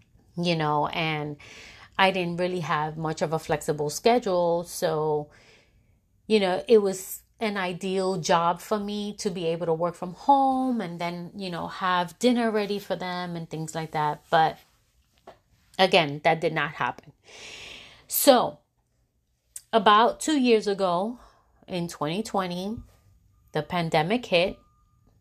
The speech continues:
and we were sent home. Um, I believe it was late March,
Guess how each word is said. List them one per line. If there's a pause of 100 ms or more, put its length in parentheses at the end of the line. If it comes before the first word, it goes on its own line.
(840)
and (2000)
we
were
sent
home. (640)
Um,
I
believe
it
was
late
March,